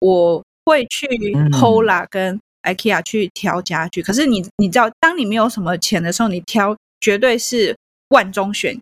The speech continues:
Speaker 1: 一，因为你的预算，然后你想要的，
Speaker 2: 对。
Speaker 1: 然后你的材质，然后你就等，然后看到特价，然后下手。然后总之就是那个时候开始是我第一，我开始会为我自己买，就是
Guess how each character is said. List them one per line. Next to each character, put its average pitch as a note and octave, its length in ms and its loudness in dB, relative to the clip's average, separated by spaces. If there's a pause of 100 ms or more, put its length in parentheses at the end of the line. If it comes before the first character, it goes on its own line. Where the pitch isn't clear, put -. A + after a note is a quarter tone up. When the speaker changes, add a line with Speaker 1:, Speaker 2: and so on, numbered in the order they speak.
Speaker 1:
一， - 280 -4 (120)
因 C4 80 4
为 C4 80 2
你 G2+ 100 -2
的 F3 200 0
预 A3 140 0
算， G3 320 0 (240)
然 G3+ 100 2
后 A#3+ 40 2
你 G#3+ 140 -2
想 F3+ 300 -4
要 G3+ 260 2
的， F3 140 -2
Speaker 2:
对。 F#3 60 -2
Speaker 1:
然 F#3+ 80 -4
后 G#3 60 0
你 G3 140 0
的 E3+ 80 2
材 F3 320 -2
质， D#3+ 200 -6 (160)
然 G#3 80 0
后 A#3 60 2
你 A#3 100 2
就 B3 120 -4
等， F#3 180 4
然 F3+ 100 -4
后 A3 60 -6
看 B3+ 160 0
到 A3+ 60 2
特 G#3+ 240 0
价， F#3 180 0
然 F3+ 80 -8
后 F3+ 80 -8
下 - 300 -4
手。 - 280 -8 (420)
然 C4 100 4
后 F#4+ 100 0
总 G3 240 -2
之 C#4 180 -2
就 D4+ 120 2
是 D4 320 -2 (200)
那 D#4+ 120 2
个 C#4 120 -2
时 - 140 -2
候 A3+ 80 4
开 A3 240 -2
始 F#3+ 140 -6
是 B3 100 -2
我 F#3 140 2
第 G#3 220 -2
一， G3+ 80 -2 (160)
我 F3+ 80 0
开 B3+ 220 0
始 B3+ 120 -4
会 G#3+ 100 -4
为 G3+ 160 0
我 E3+ 100 0
自 G3 120 -2
己 F#3 140 -2
买， F3+ 240 -2
就 F#3+ 120 -6
是 G3+ 220 -2